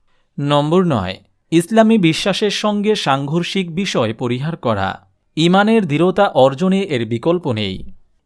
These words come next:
একটি ম্যাচের কাঠি যেমন কোটি টাকার সম্পত্তি পুড়িয়ে দিতে পারে,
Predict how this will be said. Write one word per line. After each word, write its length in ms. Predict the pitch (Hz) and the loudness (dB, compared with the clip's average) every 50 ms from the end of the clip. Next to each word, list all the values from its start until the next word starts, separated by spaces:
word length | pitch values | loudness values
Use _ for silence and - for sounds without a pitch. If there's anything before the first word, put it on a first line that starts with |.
| _ - | _ -2
একটি 320 | 160 165 - - 220 220 | -2 -2 -2 -2 -2 0
ম্যাচের 440 | 196 160 151 151 147 - 208 202 202 | 0 2 2 0 0 2 0 0 0
কাঠি 360 | 196 - 135 127 123 - 185 | 0 2 2 2 2 2 0
যেমন 320 | 165 185 185 180 190 190 185 | 2 2 2 2 2 0 -2
কোটি 300 | 185 - 156 143 170 170 | -2 -4 -4 -4 -2 -2
টাকার 340 | 196 180 180 180 190 190 185 | -2 -2 0 0 -2 -2 -2
সম্পত্তি 640 | - 151 123 123 123 120 - 147 143 - 160 156 | -2 -2 -2 -4 -4 -4 -8 -8 -6 -4 -6 -6
পুড়িয়ে 340 | 143 - 135 117 113 120 131 | -4 -4 -6 -4 -2 -2 -4
দিতে 220 | 131 147 147 190 175 | -4 -4 -6 -4 0
পারে, 380 | - 202 196 160 104 107 139 | 0 0 2 0 -2 -6 -8